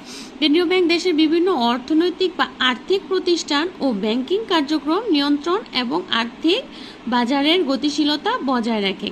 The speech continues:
কেন্দ্রীয় ব্যাংকটা কী করে? অন্যান্য দেশের বা বিভিন্ন দেশের আর্থিক প্রতিষ্ঠান ও ব্যাংকিং কার্যক্রম নিয়ন্ত্রণ এবং আর্থিক বাজারের গতিশীলতা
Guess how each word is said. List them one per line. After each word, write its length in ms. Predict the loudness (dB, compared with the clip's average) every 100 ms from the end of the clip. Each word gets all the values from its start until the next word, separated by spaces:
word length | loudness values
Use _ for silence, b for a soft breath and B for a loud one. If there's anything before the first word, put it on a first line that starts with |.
| -4
কেন্দ্রীয় 300 | -2 0 0
ব্যাংকটা 380 | 0 0 -2
কী 140 | -4 -6
করে? 300 | -4 0 0 -2 B B -6
অন্যান্য 400 | 0 2 4 4
দেশের 420 | 2 0 0 0
বা 120 | 0
বিভিন্ন 420 | 0 0 2 2 0
দেশের 300 | 0 0 2
আর্থিক 340 | 0 0 -2 0
প্রতিষ্ঠান 560 | 0 2 2 0 -2 -2
ও 120 | -2
ব্যাংকিং 480 | 0 0 0 0 0
কার্যক্রম 500 | 0 0 -2 0 2
নিয়ন্ত্রণ 580 | 4 2 0 0 0 0
এবং 280 | -2 -2 -2
আর্থিক 460 | 0 -2 -2 -2 0
বাজারের 580 | 0 2 2 4 2 0 B B B 0
গতিশীলতা 680 | 2 2 2 2 2 0